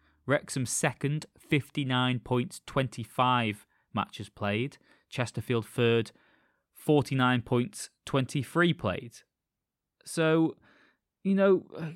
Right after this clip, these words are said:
it's difficult. It always comes down to that dilemma, the, the, the debate. Would you rather have the points on the board or the, or the games in hand? I seem to recollect when Liverpool, you know, the Steven Gerrard slip season,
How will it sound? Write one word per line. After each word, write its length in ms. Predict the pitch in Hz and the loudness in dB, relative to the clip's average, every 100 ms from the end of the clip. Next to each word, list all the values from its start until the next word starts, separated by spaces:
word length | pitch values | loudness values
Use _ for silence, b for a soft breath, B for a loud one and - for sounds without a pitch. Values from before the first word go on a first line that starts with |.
| - _ 160 B - | -16 _ -10 B -6
it's 220 | 175 175 - | -2 -2 2
difficult. 540 | 196 190 185 190 156 | 2 2 2 2 2
It 260 | 160 139 143 | -2 0 4
always 200 | 180 175 | 4 4
comes 200 | 156 156 | 0 4
down 160 | 156 | 2
to 60 | - | 2
that 140 | - | 0
dilemma, 520 | - 147 143 151 165 143 | 4 4 4 2 2 -2
the, 20 | |
the, 240 | - 135 135 | -4 -6 -4
the 100 | 131 | -4
debate. 340 | 135 143 156 | 0 2 2
Would 160 | 139 127 | -2 -2
you 100 | 127 | 2
rather 280 | 135 127 | 2 2
have 260 | 117 123 123 | 0 0 0
the 100 | 117 | -6
points 360 | - 135 127 127 | -2 -2 0 -2
on 80 | |
the 80 | 120 | -2
board 400 | 113 127 127 143 | -2 -4 -2 -2
or 80 | 120 | -2
the, 80 | 101 - | -4 -4
or 120 | 110 | -4
the 80 | 104 | -2
games 300 | 110 113 110 | -2 -2 -4
in 60 | |
hand? 500 | 104 120 120 151 165 b b b - | -6 -4 -4 -4 -8 b b b -4
I 220 | 113 113 | -2 -2
seem 280 | - 147 131 | -4 -6 -4
to 120 | 127 | -6
recollect 960 | 117 117 - 120 117 113 - - - - b b b | -4 -4 -2 -2 0 0 -4 -20 -20 -20 b b b
when 280 | - 117 117 | -4 -2 0
Liverpool, 640 | 135 151 - 175 180 190 185 320 - _ _ _ _ _ - - _ _ _ _ | -2 -4 -2 0 2 2 -2 -14 -20 _ _ _ _ _ -20 -20 _ _ _ _
you 80 | 156 | -2
know, 100 | 151 | 0
the 100 | 147 | 0
Steven 320 | - 160 143 | 0 0 0
Gerrard 300 | 139 147 143 | 2 2 2
slip 400 | - - 160 - | -2 -2 -4 -4
season, 480 | - 170 160 180 | -2 -2 0 0